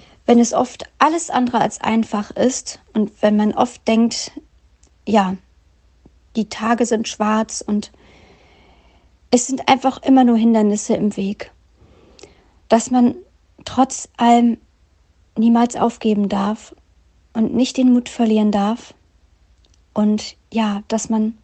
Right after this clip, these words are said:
dass man einen Engel hat, der hinter einem steht und der einen beschützt und ja, dass man einfach weiterkämpfen soll. Ja,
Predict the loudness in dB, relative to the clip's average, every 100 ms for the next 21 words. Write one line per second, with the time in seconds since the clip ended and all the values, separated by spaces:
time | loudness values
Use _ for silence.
0 | _ _ -20 -20 -20 -20 -10 -2 0 2
1 | 2 2 2 4 4 4 0 -4 -6 -20
2 | _ _ _ _ _ _ _ _ _ -4
3 | 0 2 2 2 2 0 -2 0 0 0
4 | -8 _ _ -8 -4 -2 0 -2 -4 -6
5 | -6 -8 -12 -20 -20 _ _ _ _ _
6 | _ _ _ _ _ _ _ _ _ -2
7 | 0 -2 -4 -8 -16 -18 _ _ _ -8
8 | -8 -8 -14 _ _ _ _ _ _ _
9 | _ -8 -4 -4 -4 -4 -6 -4 -2 -2
10 | -4 -4 -6 -4 -4 -2 -2 -4 -10 -20
11 | _ _ _ _ _ _ _ _ _ _
12 | _ _ _ _ _ _ _ _ -2 0
13 | 0